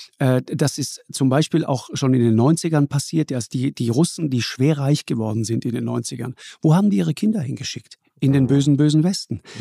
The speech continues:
Speaker 2: Mhm.
Speaker 1: Die haben dort ein ganz anderes Leben, eine andere Form von sexueller und auch <laughs> sonstiger Freiheit kennengelernt. Die haben ein ganz, ganz anderes Leben.
Speaker 2: Ich glaub,
Speaker 1: Und dieses
Speaker 2: sexuelle Freiheit
Speaker 1: Lebensgefühl
Speaker 2: gab's in Russland. Also
Speaker 1: Ja,
Speaker 2: da,
Speaker 1: wahrscheinlich.
Speaker 2: das Problem bestand
Speaker 1: In der
Speaker 2: noch am
Speaker 1: D D R auch,
Speaker 2: wenigsten.
Speaker 1: genau.
Speaker 2: Ja, ja, genau.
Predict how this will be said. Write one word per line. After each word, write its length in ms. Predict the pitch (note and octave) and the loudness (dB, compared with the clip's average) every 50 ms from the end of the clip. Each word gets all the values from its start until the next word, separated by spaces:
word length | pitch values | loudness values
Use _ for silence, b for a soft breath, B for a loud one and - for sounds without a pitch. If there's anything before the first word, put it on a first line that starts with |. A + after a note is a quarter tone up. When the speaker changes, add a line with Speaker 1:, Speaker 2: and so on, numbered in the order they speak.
| F#2 E2+ | -12 -10
Speaker 2:
Mhm. 60 | B | B
Speaker 1:
Die 120 | D#3 D3+ D3+ | 0 2 4
haben 140 | D#3 D#3 | 4 4
dort 160 | D3+ E3+ F3+ - | 4 4 2 2
ein 140 | D3 C#3+ | 0 2
ganz 180 | C#3+ D3+ E3 D#3+ | 4 2 2 0
anderes 480 | - - D#3 F3 F3 D#3 D3+ C3 - - | 0 2 2 4 4 4 2 0 0 -2
Leben, 420 | C#3 C#3 D3+ F3 G3 F3 F#3 F3 | 0 2 4 4 4 4 4 2
eine 280 | - C#3 C3 - - C3 | 2 2 0 -2 0 0
andere 260 | C#3 D#3+ D#3+ C#3+ C3 | 0 0 2 0 -2
Form 300 | - - C#3 C#3 C#3+ C#3 | -2 -2 -2 0 0 -2
von 180 | - - B2+ | 0 -2 -2
sexueller 720 | A#2+ A#2+ C3 - - - - D#3 D3+ E3+ F#3 F3 E3+ E3+ - | -2 -2 -4 -6 -6 -8 -2 0 2 4 4 4 2 2 2
und 160 | D3 C3 - | 0 -2 -2
auch 140 | C#3 C3+ G#2+ B2+ | -4 -6 -4 -4
<laughs> 100 | D3 C#3 | -4 -4
sonstiger 380 | - F3+ - - - F3 D#3 B2+ | -4 -6 -8 -6 -2 -2 -2 -2
Freiheit 440 | - - C#3+ C#3 D3 C#3+ C#3+ C#3 - | -2 -2 0 2 2 2 2 0 0
kennengelernt. 540 | - C#3+ C#3 C#3+ C#3 C#3 C#3 C3+ C3 C3 B B B B B B B | 0 2 2 4 4 2 2 2 0 -2 B B B B B B B
Die 60 | - C#3+ | 0 2
haben 80 | C#3 | 2
ein 140 | D3 C#3 B2+ | 2 2 2
ganz, 320 | - D#3 E3+ G3+ G#3 - | 2 2 2 2 2 0
ganz 220 | - F#3 E3+ D#3+ - | 0 -2 -2 -2 0
anderes 360 | D#3 C#3+ D#3 D3+ C#3+ - - | 0 0 0 0 0 -2 -2
Leben. 200 | C#3 C3+ C#3 C3+ | -2 0 2 2
Speaker 2:
Ich 40 | C3 | 2
glaub, 120 | - - | 0 -2
Speaker 1:
Und 80 | C3 B2 | 0 0
dieses 200 | C#3 C#3 C3+ - | 0 0 0 2
Speaker 2:
sexuelle 260 | A2 G#2 - - C#4+ | 4 6 6 6 6
Freiheit 120 | - D#4 - B2+ B2 B2 A#2+ - | 6 4 4 4 4 4 4 4
Speaker 1:
Lebensgefühl 60 | D3+ | 4
Speaker 2:
gab's 240 | C#3+ G#2 G2+ - - | 2 2 2 0 -4
in 80 | G2+ F2 | -6 -6
Russland. 500 | E2 D#2+ - - - - D#2+ E2 D#2+ - - | -6 -8 -10 -10 -10 -12 -14 -14 -16 -18 -10
Also 140 | - - D3+ | -4 0 0
Speaker 1:
Ja, 80 | D#3+ D#3 | 0 0
Speaker 2:
da, 80 | - | 0
Speaker 1:
wahrscheinlich. 400 | D3 A2+ A2 G#2+ A2+ A2 F#2+ G2 | -2 -4 -2 0 -2 -2 -2 -2
Speaker 2:
das 160 | B2 B2+ - | -2 -2 -2
Problem 380 | - - G#3+ G3 F#2+ G#2 F#2+ F#2 | -2 -2 -2 0 2 2 2 2
bestand 300 | F2+ E3+ - - C3+ C3+ | 0 -2 -2 -2 0 0
Speaker 1:
In 60 | B2+ | 2
der 100 | B2 C3+ | 2 2
Speaker 2:
noch 40 | C3 | 2
am 40 | C3+ | 2
Speaker 1:
D 60 | C3 - | 2 2
D 40 | G2+ | 2
R 100 | F#2+ - | 0 0
auch, 20 | |
Speaker 2:
wenigsten. 300 | G2+ A2 G#2+ - - B2+ | 0 -2 -4 0 2 2
Speaker 1:
genau. 140 | A#2+ A2+ G2+ - | 2 2 2 0
Speaker 2:
Ja, 180 | G2+ G2+ G2 G2 | 2 4 4 4
ja, 140 | F2+ - - | 4 2 0
genau. 220 | - - - - | -2 -4 -8 -10